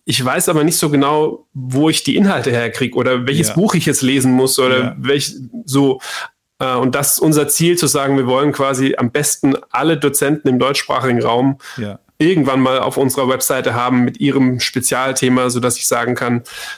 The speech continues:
Speaker 1: „Ich habe eine Frage zu Thema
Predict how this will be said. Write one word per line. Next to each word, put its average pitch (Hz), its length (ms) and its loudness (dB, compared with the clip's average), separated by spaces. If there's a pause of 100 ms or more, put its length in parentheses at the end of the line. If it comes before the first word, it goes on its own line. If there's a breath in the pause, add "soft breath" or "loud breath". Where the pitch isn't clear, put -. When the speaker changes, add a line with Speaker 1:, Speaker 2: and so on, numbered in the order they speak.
(160 loud breath)
Speaker 1:
„Ich - 120 -2
habe 147 100 -4
eine 131 120 0
Frage 135 420 0
zu 131 640 2
Thema 127 640 0